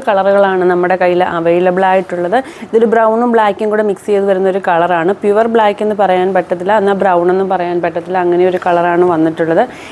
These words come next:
ഇതിനോടൊപ്പം ഞാൻ കാണിക്കുന്നത് സിൽക്കി ക്രേപ്പിൻ്റെ ബോട്ടം മെറ്റീരിയലാണ്. നാൽപത്തിയൊൻപത് രൂപയാണ് പെർ മീറ്ററിന് വരുന്നത്. പ്രിൻറ്റിൻ്റെ റേറ്റ് വരുന്നത് നാൽപത്തിയൊൻപത് രൂപ തന്നെയാണ്. ആ, ഓഫർ റേറ്റ് വരുന്ന മെറ്റീരിയൽസ് അവൈലബിൾ ആണ്.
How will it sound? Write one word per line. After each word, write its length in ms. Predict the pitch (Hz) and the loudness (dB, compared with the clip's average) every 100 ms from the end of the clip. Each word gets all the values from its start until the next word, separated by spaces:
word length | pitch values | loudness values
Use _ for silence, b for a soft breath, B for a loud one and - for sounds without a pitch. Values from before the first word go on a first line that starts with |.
| B | B
ഇതിനോടൊപ്പം 420 | 214 220 214 208 214 | 2 4 2 2 2
ഞാൻ 100 | 220 220 | 2 2
കാണിക്കുന്നത് 460 | 196 202 202 208 233 | 2 2 2 0 2
സിൽക്കി 260 | 214 196 226 220 | 0 0 0 2
ക്രേപ്പിൻ്റെ 360 | 220 220 220 214 | 2 2 0 2
ബോട്ടം 240 | 185 180 196 | 0 0 0
മെറ്റീരിയലാണ്. 500 | 190 190 196 185 175 214 | 0 0 0 0 0 0
നാൽപത്തിയൊൻപത് 680 | 185 180 196 208 196 202 233 208 | 0 -2 -2 0 2 2 2 2
രൂപയാണ് 380 | 185 180 170 170 | 2 0 0 0
പെർ 120 | 170 170 | 0 2
മീറ്ററിന് 400 | 170 170 175 190 | 0 2 0 2
വരുന്നത്. 300 | 175 165 175 262 B B B | 0 0 0 -2 B B B
പ്രിൻറ്റിൻ്റെ 420 | 214 208 208 220 220 | 0 2 2 2 2
റേറ്റ് 220 | 202 196 208 | 2 2 0
വരുന്നത് 280 | 190 202 247 | 2 2 2
നാൽപത്തിയൊൻപത് 760 | 202 175 185 180 190 175 175 185 | 0 0 -2 0 2 2 2 2
രൂപ 140 | 180 170 175 | 2 2 2
തന്നെയാണ്. 460 | 175 180 170 165 214 277 B 233 180 | 2 2 0 0 -2 -4 B -6 0
ആ, 80 | 190 | 2
ഓഫർ 240 | 202 220 220 226 220 | 2 2 0 0 0
റേറ്റ് 220 | 220 220 226 | 2 2 2
വരുന്ന 180 | 208 208 196 | 0 0 -2
മെറ്റീരിയൽസ് 440 | 180 190 196 190 190 | -2 -2 -2 0 -2
അവൈലബിൾ 400 | 170 175 180 185 | 0 0 0 0
ആണ്. 80 | 175 | 0